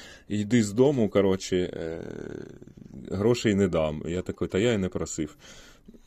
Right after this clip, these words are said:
Ну, і я вирішив, що треба ж поступати, бо що, жити нема де, нічого нема де. Ну, коротше, я такий:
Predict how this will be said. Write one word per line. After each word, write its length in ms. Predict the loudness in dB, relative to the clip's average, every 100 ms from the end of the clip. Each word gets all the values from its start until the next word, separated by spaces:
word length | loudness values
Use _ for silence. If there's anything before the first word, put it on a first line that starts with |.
| -2
Ну, 180 | 6 8
і 80 | 8
я 120 | 8
вирішив, 340 | 4 0 -8
що 120 | -6
треба 260 | 0 0 0
ж 80 | -2
поступати, 600 | -8 -6 0 4 4 2
бо 400 | 0 2 2 0
що, 340 | -2 -2 -2 -6
жити 360 | -10 -8 -6 -6
нема 260 | -6 -6
де, 140 | -6 -6
нічого 320 | -6 -6 -6
нема 220 | -6 -8
де. 160 | -8 -10
Ну, 180 | -10 -12
коротше, 380 | -12 -12 -10 -6
я 160 | -6
такий: 320 | -6 -6 -6